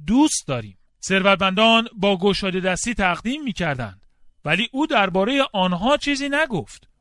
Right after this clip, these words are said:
او به بیوه زن نگاه کرد که دو سکه هدیه داد. دوستان، در مقایسه با آن معبد، آنچه که آن پیرزن داد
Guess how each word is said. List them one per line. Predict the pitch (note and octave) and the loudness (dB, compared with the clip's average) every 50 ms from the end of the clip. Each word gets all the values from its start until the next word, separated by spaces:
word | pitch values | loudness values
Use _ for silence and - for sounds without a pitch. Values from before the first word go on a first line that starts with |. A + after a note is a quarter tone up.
| _ - | _ -2
او | - F3 G3 A3 B3 B3+ A#3 _ _ _ _ - | 2 4 6 6 6 6 4 _ _ _ _ -2
به | - G#3 G#3+ | 0 0 0
بیوه | - - G#3 G#3 G#3 G#3 G3+ G3+ G3+ | 0 0 0 0 2 2 0 0 0
زن | F#3+ D#3+ A3 B3+ C#4+ D4+ | 0 2 2 2 0 0
نگاه | C#4+ C4 G#3+ A3 A#3 A3+ | -2 -6 -2 -2 -2 -2
کرد | G#3+ - A#3 A3+ A3+ A#3 A#3+ A#3 - _ _ _ _ _ _ _ - | -2 -2 -2 -2 -2 -2 -4 -6 -10 _ _ _ _ _ _ _ -2
که | B3 B3 G3 - _ - | 0 0 0 0 _ -2
دو | - D4 E4+ E4+ - - - | 2 2 4 4 2 2 2
سکه | B3+ A3 - - - G#3+ | 2 0 0 0 0 0
هدیه | G3 F#3 E3+ C#3+ C#3 D#3 C#3+ | 2 2 2 0 -2 -4 -4
داد. | C3+ C3+ A#2 G2+ - - _ - _ _ _ _ _ _ _ - | -2 -4 -6 -8 -10 -16 _ -20 _ _ _ _ _ _ _ -8
دوستان، | D3+ E3 F3+ - - A3 G#3 F3+ D3 A#2 - - _ _ _ _ _ | -4 -2 -2 0 2 4 2 2 2 -2 -8 -18 _ _ _ _ _
در | - E3 F3+ F#3 | 0 2 2 2
مقایسه | F3+ G3+ G3 F#3 G3 F#3+ F#3+ F#3+ - - B3 A3+ | 2 0 0 0 0 0 0 -2 -2 -2 -2 -2
با | G#3 G#3 | -2 -4
آن | G#3 B3 C4 C4 A#3+ | -2 -2 -2 -2 0
معبد، | A3 G#3 F#3+ F#3 F3 G3 G#3+ A3 A3+ A3+ A#3 A#3 - _ _ _ _ _ _ _ - | 0 0 0 0 2 4 4 6 6 6 4 2 0 _ _ _ _ _ _ _ -4
آنچه | A3+ A#3 B3 C4+ C#4+ D4 D4 - - C#4+ - | 0 2 4 4 2 2 0 -2 -2 -2 -2
که | - C4 | 0 -2
آن | B3 A3+ A3 G3+ | 0 0 -2 -2
پیرزن | - - G3+ F#3+ G3 E3+ D#3+ F3+ E3+ D#3 | -4 -6 -6 -4 -4 -4 -4 -4 -4 -2
داد | D3 F#3 G#3+ A3+ A3+ A#3 A#3 - | 0 2 2 4 4 2 2 -2